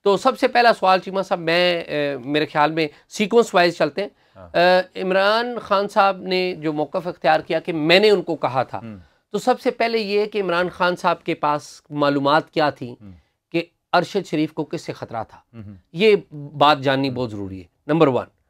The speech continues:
Speaker 1: नंबर टू, ये बात जाननी बहुत ज़रूरी है कि जब इमरान खान साहब ने उनको बाहर भिजवा दिया,
Speaker 2: हम्म।
Speaker 1: ये बात रिकॉर्ड के ऊपर आ गई है,
Speaker 2: हम्म।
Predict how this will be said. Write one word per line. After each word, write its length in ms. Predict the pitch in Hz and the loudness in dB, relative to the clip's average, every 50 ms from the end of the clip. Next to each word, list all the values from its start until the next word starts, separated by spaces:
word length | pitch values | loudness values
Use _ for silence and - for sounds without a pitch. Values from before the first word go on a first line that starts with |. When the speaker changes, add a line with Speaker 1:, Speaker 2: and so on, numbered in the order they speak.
| _ _ _ _ _ _ _ _ - | _ _ _ _ _ _ _ _ 0
Speaker 1:
नंबर 200 | 180 214 240 262 | 4 6 6 4
टू, 420 | - - 262 269 269 269 269 - - - | 4 4 2 4 4 2 0 -2 -6 -8
ये 180 | 165 165 233 247 | 2 4 4 6
बात 260 | 196 214 214 208 190 | 6 6 4 4 4
जाननी 260 | 175 190 185 196 196 | 2 0 0 0 -2
बहुत 200 | 185 190 196 175 | -2 -2 -2 -2
ज़रूरी 300 | 165 156 156 156 170 170 | -2 -2 -2 0 0 0
है 220 | 160 151 160 - _ _ _ _ _ _ - | 0 0 -2 -4 _ _ _ _ _ _ -6
कि 100 | 175 165 | -2 0
जब 280 | 170 180 170 165 - - | 0 0 0 -2 -6 -6
इमरान 300 | 165 160 156 156 160 170 | -4 -2 0 0 0 -2
खान 240 | 170 - 180 170 175 | -4 -4 -4 -4 -4
साहब 260 | 175 - 185 180 170 | -2 -2 -2 -2 -2
ने 100 | 175 175 | -4 -6
उनको 220 | 170 165 156 - 147 | -6 -6 -6 -8 -4
बाहर 220 | 131 143 151 143 | 0 0 0 0
भिजवा 340 | 131 120 110 117 123 147 170 | -2 -6 -2 2 2 4 4
दिया, 220 | 160 156 127 110 | 2 0 -2 -4
Speaker 2:
हम्म। 120 | 110 95 87 - _ _ | -6 -10 -16 -20 _ _
Speaker 1:
ये 80 | 131 147 | -4 2
बात 220 | 147 156 156 151 | 4 4 4 2
रिकॉर्ड 320 | 165 156 - 165 180 196 185 | 0 0 2 2 2 2 2
के 80 | 208 | -4
ऊपर 180 | 202 180 185 160 | -4 -2 0 0
आ 120 | 143 131 | 0 0
गई 180 | 123 123 123 120 | -2 -4 -8 -12
है, 60 | 110 | -14
Speaker 2:
हम्म। 120 | 98 95 | -16 -18